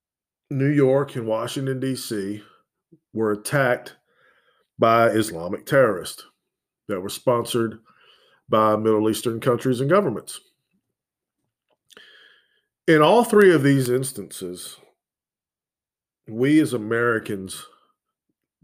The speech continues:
demanded vengeance. We demanded that someone or some country had to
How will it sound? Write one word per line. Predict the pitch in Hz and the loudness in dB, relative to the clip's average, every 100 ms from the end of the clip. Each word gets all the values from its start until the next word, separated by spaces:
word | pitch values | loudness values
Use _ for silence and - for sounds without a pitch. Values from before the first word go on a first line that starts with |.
| 104 | -6
demanded | 120 110 110 117 120 107 104 95 95 _ | -4 -2 -2 0 0 -2 -4 -4 -8 _
vengeance. | 98 92 101 95 73 67 _ - - - _ _ _ _ _ _ _ _ _ _ _ _ _ _ _ _ _ _ _ | -14 -4 -2 -4 -10 -18 _ -18 -18 -20 _ _ _ _ _ _ _ _ _ _ _ _ _ _ _ _ _ _ _
We | 107 131 | 0 2
demanded | 147 131 123 123 131 143 139 123 110 101 | 4 2 2 2 4 4 4 2 0 -2
that | 104 - | -4 -4
someone | - - - 143 165 135 110 101 101 95 - _ _ _ _ _ _ _ _ _ _ _ - | -8 -6 0 2 2 0 0 -2 -4 -8 -16 _ _ _ _ _ _ _ _ _ _ _ -6
or | 98 | -4
some | 101 - 147 143 | -4 -2 -2 -2
country | 131 147 139 - 98 95 | -4 -2 -4 -6 -8 -4
had | 110 123 117 107 - | 0 0 0 -4 -8
to | - 104 95 | -4 -2 -4